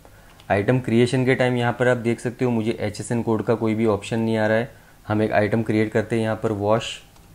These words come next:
basin glass made, यहाँ पे हम लोग इसको ले लेंगे pieces में।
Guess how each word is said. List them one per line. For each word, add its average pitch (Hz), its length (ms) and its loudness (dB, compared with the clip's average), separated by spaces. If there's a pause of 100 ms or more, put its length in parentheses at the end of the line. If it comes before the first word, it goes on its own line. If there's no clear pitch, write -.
(1700)
basin 104 580 -4 (3500)
glass 101 480 0
made, 110 300 -2 (3750)
यहाँ 101 240 -6
पे 104 120 -2
हम 104 140 0
लोग 104 140 2
इसको 104 200 -4
ले 107 120 2
लेंगे 107 220 0
pieces 107 440 -6
में। 123 160 -2